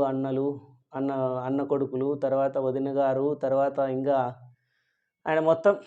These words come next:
బంధుగణం అంతా కూడా, తారాగణం అంతా కూడా దిని-, దిగేసింది ఈ పిఠాపురంలో అని చెప్పొచ్చు. అది ఇక్కడ మొత్తం ఒక మహిళా అభ్యర్థిని ఓడించేదానికి,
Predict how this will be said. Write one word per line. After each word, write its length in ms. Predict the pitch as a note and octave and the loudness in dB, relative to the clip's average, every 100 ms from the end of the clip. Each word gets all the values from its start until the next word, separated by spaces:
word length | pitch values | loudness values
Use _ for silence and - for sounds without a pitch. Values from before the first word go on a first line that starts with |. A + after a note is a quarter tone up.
| - - | -20 -2
బంధుగణం 520 | D#3 D#3+ F3+ F3 E3+ D#3+ | 4 6 6 4 2 0
అంతా 160 | D#3 | 0
కూడా, 160 | D#3+ E3+ | 0 0
తారాగణం 600 | D3+ D#3 E3+ E3 E3 D#3 | 4 8 10 8 6 2
అంతా 180 | D3+ D3+ | 0 2
కూడా 160 | F#3+ D#3 | 2 2
దిని-, 280 | D3+ E3 D3 | 0 0 0
దిగేసింది 640 | C#3 C#3+ E3 E3 C#3+ G3 | -2 0 -2 -4 -2 0
ఈ 60 | E3 | 0
పిఠాపురంలో 600 | D3+ D3+ D3 D3 C#3 D3+ | 0 0 2 0 0 -2
అని 100 | D#3 | -2
చెప్పొచ్చు. 380 | B2+ B2+ B2 - _ - | -6 -8 -14 -18 _ -6
అది 160 | D3 D3 | -2 -2
ఇక్కడ 260 | C#3+ C#3+ D#3+ F3 _ _ _ | -2 -2 -2 -4 _ _ _
మొత్తం 280 | C#3+ C#3 D3 | -8 -4 -4
ఒక 180 | C#3 C3 | -4 -4
మహిళా 340 | C3+ C3+ D3+ | -6 0 2
అభ్యర్థిని 460 | D3 A#2+ D3 C3+ E3 | 2 0 -6 -4 -2
ఓడించేదానికి, 680 | C#3 C#3 C3+ C3 B2 B2+ | -2 -2 -4 -6 -6 -10